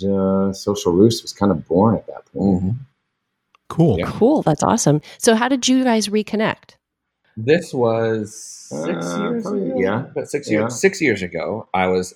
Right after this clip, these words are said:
Speaker 2: leaving my mom's house, and I was going back. This is, Lori, when I had the penthouse at Signature.
Speaker 4: Right.
Speaker 2: Uh,
Speaker 4: Uh-huh.
Speaker 2: I was going home, and some friends called, and they said, "Hey, let's have, you know, a glass of champagne and kind of celebrate Christmas together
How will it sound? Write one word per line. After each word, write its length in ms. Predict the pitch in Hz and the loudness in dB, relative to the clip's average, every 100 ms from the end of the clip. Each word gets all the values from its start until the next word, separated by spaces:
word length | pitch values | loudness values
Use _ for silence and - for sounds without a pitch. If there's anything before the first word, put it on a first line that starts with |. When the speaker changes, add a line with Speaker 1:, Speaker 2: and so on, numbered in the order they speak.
| - | -4
Speaker 2:
leaving 260 | 101 113 | -2 0
my 100 | 104 92 | 0 -2
mom's 320 | 82 85 82 | -4 -6 -6
house, 380 | 80 131 - - | -6 -6 -10 -12
and 380 | 85 87 85 80 | -6 -4 -4 -4
I 120 | - | -6
was 160 | 85 82 | -6 -6
going 320 | - 87 85 | -6 -6 -6
back. 320 | 85 76 78 _ | -6 -6 -8 _
This 180 | 113 117 | -6 -6
is, 180 | 117 - - | -8 -12 -6
Lori, 220 | 87 80 | -4 -2
when 120 | 78 | -4
I 40 | 71 | -6
had 140 | 73 | -8
the 60 | 69 | -8
penthouse 360 | 85 - 65 | -12 -12 -14
at 80 | - | -14
Signature. 480 | - 80 92 147 190 _ _ _ _ - | -12 -10 -8 -8 -8 _ _ _ _ 0
Speaker 4:
Right. 200 | 185 151 | 2 2
Speaker 2:
Uh, 60 | 95 | 0
Speaker 4:
Uh-huh. 180 | 180 165 | 0 -4
Speaker 2:
I 20 | 175 | -6
was 180 | 95 - | -8 -4
going 160 | 117 127 | 0 2
home, 180 | 107 104 | 4 2
and 100 | 101 | 0
some 160 | 107 104 | -2 -2
friends 260 | 90 92 | -4 -4
called, 340 | - 87 85 82 | -2 0 0 -2
and 120 | 85 | -4
they 60 | |
said, 280 | 80 90 82 78 | -4 -2 -4 -4
"Hey, 340 | 90 80 76 - 85 | -6 -4 -8 -10 -6
let's 220 | 87 - - | -6 -8 -6
have, 460 | 82 78 76 76 _ _ - | -4 -4 -6 -10 _ _ -4
you 100 | 80 | 0
know, 300 | 76 73 - - | 2 0 -4 -10
a 60 | - | -2
glass 300 | 80 78 80 | 0 0 -2
of 80 | |
champagne 480 | - 76 71 76 71 | -4 -4 -2 -2 -2
and 120 | 67 - | -6 -8
kind 180 | 73 | -6
of 160 | 69 - _ _ - | -8 -10 _ _ -20
celebrate 520 | - 87 82 73 - | 0 2 2 0 -2
Christmas 420 | - - 73 69 | -2 0 -4 -6
together 560 | - 65 67 65 67 | -6 -4 -2 -2 -4